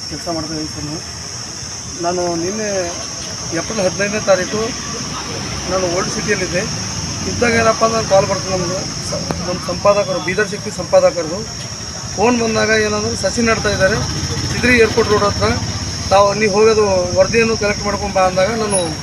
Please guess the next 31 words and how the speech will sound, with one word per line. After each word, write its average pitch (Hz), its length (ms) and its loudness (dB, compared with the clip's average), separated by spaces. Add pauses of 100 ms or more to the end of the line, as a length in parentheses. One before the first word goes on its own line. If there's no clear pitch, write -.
(420)
ಸಿಟಿಯಿಂದ 247 320 4
ವರದಿ 226 340 4
ತರಲಿಕ್ಕೆ 220 280 4
ಹೋಗಿದ್ದೆ. 208 520 2
ಒಂಬತ್ತಾಗಿ 240 460 4
ಹತ್ತು 208 160 -2
ನಿಮಿಷ 220 200 0
ಆಗಿತ್ತು. 196 360 2 (760)
ಆದಾಗ 226 280 6
ಏನಪ್ಪ 240 320 4
ಅಂದ್ರೆ, 254 180 4
ನಾನು 240 100 6
ಎಲ್ಲ 220 140 6 (920)
ಫೋಟೋ, 240 420 8
ವಿಡಿಯೋಗಳೆಲ್ಲ 226 540 6
ಇದು 220 160 6
ಮಾಡ್ಕೊಂಡು 208 360 2
ಸರ್, 175 160 4
ಮಾಡ್ಕೊಂಡ 214 360 2
ನಂತರ 214 160 2
ಏನಾದ್ರು 220 300 6
ಎಲ್ಲ 202 160 2
ಮಾಡ್ಕೊಂಡು, 196 340 0
ರಿಪೋರ್ಟ್ 196 280 -2
ಎಲ್ಲ 190 120 0
ಇದು 190 140 0
ಮಾಡ್ಕೊಂಡು 185 380 0 (460)
ಕಲೆಕ್ಟ್ 233 260 4
ಮಾಡ್ಕೊಂಡು 226 260 0
ಬರುವಾಗ, 196 340 6 (760)
ಆ, 185 60 2